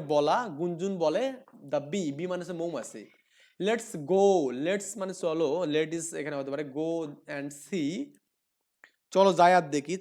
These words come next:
চলো যাই এবং দেখি এখানে। এবার বলছে নে, the zebra at the zoo, জেব্রা হচ্ছে আমাদের কি থাকে? জে-, আহ, জু মানে চিড়িয়াখানায় থাকে, চিড়িয়াখানায় জেব্রাকে, হ্যাঁ, আহ, the zebra at the zoo মানে জেব্রাকে চিড়িয়াখানায় দেখি, ওকে। জেব্রাকে এখানে হচ্ছে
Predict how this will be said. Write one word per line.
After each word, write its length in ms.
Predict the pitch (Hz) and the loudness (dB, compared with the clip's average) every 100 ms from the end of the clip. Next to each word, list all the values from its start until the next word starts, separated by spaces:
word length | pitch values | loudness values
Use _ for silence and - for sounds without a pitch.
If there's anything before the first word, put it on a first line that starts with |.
| 175 | -2
চলো 160 | 160 147 | 0 2
যাই 120 | 151 165 | 0 0
এবং 120 | 208 254 147 | -2 -4 -2
দেখি 200 | 139 139 | -2 -4
এখানে। 220 | 127 113 113 - | -12 -12 -12 -10
এবার 120 | 147 | -8
বলছে 280 | 156 170 208 | -6 -4 -4
নে, 260 | 180 202 269 _ _ _ _ _ - 131 | -2 -4 -8 _ _ _ _ _ -8 -2
the 100 | 170 143 | -2 0
zebra 320 | 208 196 214 214 180 | -2 4 4 4 2
at 60 | 175 175 | -2 -2
the 80 | 170 131 | -4 -4
zoo, 140 | 151 123 | -4 -4
জেব্রা 260 | 143 180 190 | -4 0 2
হচ্ছে 160 | 190 196 | 0 -2
আমাদের 160 | 185 185 | -6 -6
কি 60 | 190 | -8
থাকে? 180 | 196 | -8
জে-, 200 | 202 147 | -6 -4
আহ, 220 | 151 147 139 143 139 | 0 0 0 -6 -6
জু 120 | 190 | -2
মানে 140 | 190 190 | -2 -2
চিড়িয়াখানায় 360 | 196 170 147 127 | -2 0 -2 -6
থাকে, 120 | 117 120 139 135 | -8 -10 -14 -8
চিড়িয়াখানায় 380 | 160 165 185 170 | -6 -4 -6 -6
জেব্রাকে, 380 | 143 135 127 113 107 | -4 -4 -6 -8 -8
হ্যাঁ, 200 | 175 175 | -6 -6
আহ, 920 | - _ _ _ _ _ - 123 120 120 | -8 _ _ _ _ _ -6 -4 -2 -2
the 100 | 156 147 | -2 0
zebra 280 | 175 175 208 202 | -2 2 2 2
at 80 | 165 156 | -2 -4
the 60 | 156 | -6
zoo 120 | 143 117 120 | -4 -6 -6
মানে 120 | 127 127 | -8 -8
জেব্রাকে 320 | 151 165 165 190 | -4 -4 -4 -6
চিড়িয়াখানায় 380 | 175 156 151 131 | -6 -6 -6 -8
দেখি, 180 | 110 120 | -8 -8
ওকে। 220 | 143 135 - 120 | -6 -8 -8 -8
জেব্রাকে 360 | 135 135 139 175 | -6 -4 -4 -2
এখানে 160 | 175 | -2
হচ্ছে 240 | 175 190 | -2 0